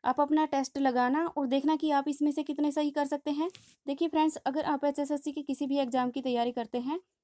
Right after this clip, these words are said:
तो आप इन कठिन प्रश्न वाली वीडियो को ज़रूर देखना, क्योंकि ये ऐसे क्वेश्चन हैं जो एचएसएससी के सभी एग्जाम के लिए उपयोगी रहेंगे। इसलिए आप वीडियो को लास्ट तक देखना और इसे लाइक करना, शेयर भी कर देना।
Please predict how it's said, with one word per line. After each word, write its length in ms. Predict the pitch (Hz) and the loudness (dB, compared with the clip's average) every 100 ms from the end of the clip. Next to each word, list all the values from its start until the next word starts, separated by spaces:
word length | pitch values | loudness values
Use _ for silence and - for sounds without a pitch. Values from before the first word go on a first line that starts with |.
| - | -4
तो 60 | 285 | -2
आप 160 | 269 | 2
इन 80 | 302 | 2
कठिन 340 | 285 285 302 320 | 2 2 2 2
प्रश्न 340 | 285 285 285 | 2 0 0
वाली 240 | 277 262 269 | 2 2 2
वीडियो 260 | 262 269 | 0 0
को 100 | 277 | -2
ज़रूर 260 | 247 240 226 | -2 -2 -2
देखना, 340 | 233 247 302 - - - _ - | -2 -2 -4 -6 -14 -20 _ -4
क्योंकि 200 | 302 320 | 0 0
ये 80 | 330 | 2
ऐसे 240 | 269 302 | 0 0
क्वेश्चन 340 | 285 277 285 | 0 2 2
हैं 120 | 285 285 | 2 0
जो 120 | 294 254 | 0 0
एचएसएससी 500 | 254 277 285 277 277 | 0 0 0 -2 -4
के 100 | 294 | -2
सभी 280 | 285 277 302 | -2 0 -2
एग्जाम 360 | 262 262 254 | 0 0 0
के 140 | 262 269 | 0 0
लिए 180 | 262 285 | 0 -4
उपयोगी 400 | - 254 247 269 | -4 -4 -2 -2
रहेंगे। 380 | 247 254 294 415 _ _ _ | -2 -2 -4 -8 _ _ _
इसलिए 360 | 262 294 330 - | 0 2 2 0
आप 220 | 254 254 285 | 0 0 0
वीडियो 340 | 262 247 277 | 0 0 0
को 100 | 294 | 2
लास्ट 340 | 262 247 - 277 | 2 0 -2 -6
तक 80 | 254 | -2
देखना 500 | 254 254 269 311 370 _ _ _ | -2 0 -2 -2 -4 _ _ _
और 140 | 269 277 | -2 0
इसे 200 | 269 294 | 2 2
लाइक 280 | 254 240 254 | 2 2 0
करना, 300 | 269 277 285 | 0 2 2
शेयर 280 | 277 247 254 | 0 -2 0
भी 120 | 311 | 0
कर 180 | 294 247 | 0 2
देना। 300 | 254 277 | 2 2